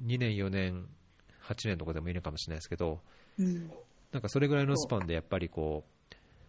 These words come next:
Speaker 2: そう。
Speaker 1: 目標と、なんだろう、こう、目指すものと、っていうのを持っとくと、
Speaker 2: うん。
Speaker 1: うん、なんか年取って思うのは、なんかそういうの持っててよかったし、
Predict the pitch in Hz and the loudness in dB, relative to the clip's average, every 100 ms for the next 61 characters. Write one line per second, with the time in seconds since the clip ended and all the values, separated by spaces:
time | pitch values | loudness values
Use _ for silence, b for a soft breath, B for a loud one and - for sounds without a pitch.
0 | b b 104 101 - 113 107 - 107 101 | b b -6 -6 -4 -2 -2 0 2 2
1 | - - - _ _ _ _ _ _ - | -2 -18 -20 _ _ _ _ _ _ -6
2 | 101 92 - - 98 113 113 95 80 78 | -6 -6 -8 -4 0 2 2 0 -2 -4
3 | - 76 - - - - - - - 113 | -4 -6 -8 -18 -20 -20 -20 -20 -6 -2
4 | 95 87 202 196 185 175 160 156 151 - | -2 2 8 8 8 4 0 -2 -6 -16
5 | - - - _ b b b b b _ | -20 -20 -20 _ b b b b b _
6 | - 95 82 78 78 82 110 123 139 - | -10 -8 -8 -8 -10 -8 -4 0 2 4
7 | 185 113 107 101 82 85 82 120 120 117 | 4 4 4 2 2 2 2 6 6 6
8 | 117 - 117 110 120 107 95 90 80 76 | 2 -2 0 2 2 2 2 2 0 -2
9 | b b b b b b - - 110 104 | b b b b b b -20 -8 -4 0
10 | 87 - 92 - 87 | -2 -2 -4 -2 -2